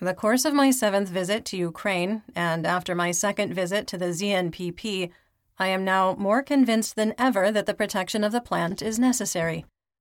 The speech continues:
I've been able to assess the damage sustained by this facility after the shelling on November twentieth, two thousand twenty-two, and also the problems that occurred after the repeated blackouts.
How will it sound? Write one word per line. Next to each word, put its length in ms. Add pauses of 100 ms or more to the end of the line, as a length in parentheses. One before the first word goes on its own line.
(400)
I've 160
been 80
able 240
to 140
assess 420
the 100
damage 460
sustained 500
by 140
this 240
facility 520
after 300
the 120
shelling 420
on 100
November 460
twentieth, 640
two 160
thousand 320
twenty-two, 840 (320)
and 240
also 340
the 100
problems 560
that 100
occurred 420
after 320
the 100
repeated 440
blackouts. 640